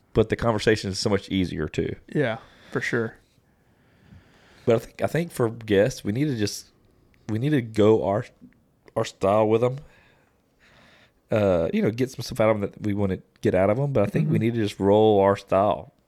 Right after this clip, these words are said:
Speaker 2: You know what I think would be funny if we got a guest on, and they, like, sat in the chair and they would, like, start to talk and we're like, "Shh, shh, don't talk.
Speaker 1: Yeah.
Speaker 2: Don't
Speaker 1: Sh-,
Speaker 2: talk.
Speaker 1: sh-, sh-, sh-, sh-, shut your mouth.
Speaker 2: Shut, shh, shut your mouth.
Speaker 1: <laughs> Sorry.
Speaker 2: Shut your mouth."
Speaker 1: Sorry.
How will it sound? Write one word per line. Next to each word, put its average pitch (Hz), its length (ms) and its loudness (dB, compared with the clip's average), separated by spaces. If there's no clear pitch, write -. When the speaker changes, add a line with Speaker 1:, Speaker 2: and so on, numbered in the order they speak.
Speaker 2:
You 156 180 0
know 202 160 2
what 247 180 0
I 139 120 -2
think 175 300 -6
would 151 100 0
be 135 100 -2
funny 120 300 -6
if 123 120 -6
we 127 80 -6
got 120 200 -2
a 117 40 -6
guest 110 400 -4
on, 127 340 -4
and 123 180 -6
they, 123 80 -2
like, 113 220 -4
sat 120 220 -4
in 117 100 -6
the 117 80 -8
chair 117 540 -6
and 113 320 -8
they 117 100 -4
would, 117 160 -6
like, 110 140 -8
start 113 240 -4
to 110 60 -16
talk 113 320 -6
and 113 80 -8
we're 110 80 -6
like, 110 80 -6
"Shh, - 120 -2
shh, - 160 -6
don't 123 120 -10
talk. 127 200 -10
Speaker 1:
Yeah. 85 140 -4
Speaker 2:
Don't 131 80 -6
Speaker 1:
Sh-, - 40 -4
Speaker 2:
talk. - 120 -6
Speaker 1:
sh-, 117 80 -4
sh-, 117 220 -2
sh-, 113 140 0
sh-, - 80 -2
shut 123 200 0
your 127 100 0
mouth. 104 80 2
Speaker 2:
Shut, - 120 -6
shh, - 120 -6
shut - 180 -2
your 170 100 2
mouth. 139 120 -2
Speaker 1:
<laughs> - 140 -4
Sorry. - 180 -2
Speaker 2:
Shut 143 140 0
your 147 60 -4
mouth." 127 120 -4
Speaker 1:
Sorry. 135 180 4